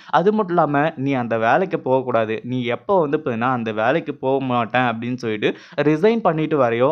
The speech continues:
அப்போ வந்து பாத்தீங்கன்னா நான் உன் கூட பேசுறேன், அப்ப நான், ஆ, நீ செய்யற சாப்பாட்டை வந்து பாத்தீங்கன்னா சாப்பிட்றேன், இல்லைன்னா எனக்கு சாப்பாடே வேணாம், எதுக்காக உன்னை அவ்வளோ கஷ்டப்படுத்திக்கிட்டு நான் வந்து பாத்தீங்கன்னா இங்க சந்தோஷமா இருக்கணும்?"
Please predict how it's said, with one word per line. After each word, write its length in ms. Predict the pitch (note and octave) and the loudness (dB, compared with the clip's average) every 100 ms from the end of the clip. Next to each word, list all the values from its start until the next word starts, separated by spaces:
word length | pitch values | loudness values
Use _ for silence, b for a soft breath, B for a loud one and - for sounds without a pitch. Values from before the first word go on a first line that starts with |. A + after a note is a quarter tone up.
| - | 2
அப்போ 280 | C#3 - G#3+ | -2 2 2
வந்து 180 | E3 D#3 | 2 0
பாத்தீங்கன்னா 320 | D#3 A#2+ C3 | -2 -2 -2
நான் 180 | B2 A2+ | 0 -2
உன் 140 | A2 | 0
கூட 100 | B2 A#2+ | 0 0
பேசுறேன், 440 | A#2 A2 A2 A#2+ C#3 | -2 -8 -6 -6 0
அப்ப 280 | B2 A#2+ F#3 | 0 0 -2
நான், 260 | D#3+ D3 A#2+ G#2 | 0 0 0 -2
ஆ, 80 | A#2 A2+ A2+ | 0 2 0
நீ 140 | A#2 A#2+ A2+ | -2 -6 -4
செய்யற 240 | B2+ C#3 C3 | -2 0 0
சாப்பாட்டை 460 | A#2 A#2 B2 A2+ | 0 2 0 0
வந்து 180 | G#2+ A2+ | -2 -4
பாத்தீங்கன்னா 300 | A2+ G#2+ A#2 | -6 -8 -6
சாப்பிட்றேன், 480 | A2 G#2+ A2 A2+ A#2 - B B | -4 -4 -4 -2 -2 -4 B B
இல்லைன்னா 340 | F3 G3+ F#3+ | 2 2 2
எனக்கு 240 | F#3+ D#3 C3 | 0 -2 -2
சாப்பாடே 520 | C3 C#3+ E3+ C#3+ C#3 | 2 2 2 2 2
வேணாம், 360 | B2+ B2 B2+ A2 | 0 0 0 -2
எதுக்காக 560 | A#2+ C3+ F#3 C#3+ B2 B2+ A#2+ | -2 -2 0 0 2 0 0
உன்னை 200 | A#2+ A2+ | 0 0
அவ்வளோ 300 | A2+ D#3+ E3 | 2 2 2
கஷ்டப்படுத்திக்கிட்டு 760 | D3+ B2 D3+ - B2 A#2 G#2+ A2+ A#2+ A#2+ | 0 -4 -6 -4 -4 -4 -4 -4 -4 -2
நான் 240 | B2 C#3+ | 0 2
வந்து 160 | C#3 C#3+ | 2 -2
பாத்தீங்கன்னா 300 | C3+ A#2 B2 | -2 -2 -2
இங்க 120 | A#2 - | -4 -8
சந்தோஷமா 500 | A2 A#2+ C3 B2 A2+ | -6 -4 -4 -4 -4
இருக்கணும்?" 400 | G#2 G#2+ A2+ | -6 -6 -4